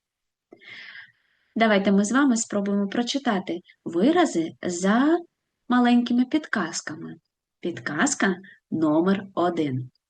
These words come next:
Нам потрібно встановити,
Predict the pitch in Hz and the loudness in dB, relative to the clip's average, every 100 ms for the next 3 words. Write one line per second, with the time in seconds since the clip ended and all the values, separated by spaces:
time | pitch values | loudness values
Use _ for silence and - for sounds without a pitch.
0 | _ _ _ _ _ _ - - 339 320 | _ _ _ _ _ _ -8 0 0 2
1 | 226 247 233 190 254 - 220 226 220 180 | 0 2 2 2 0 -2 0 0 0 -4
2 | - 160 | -6 -12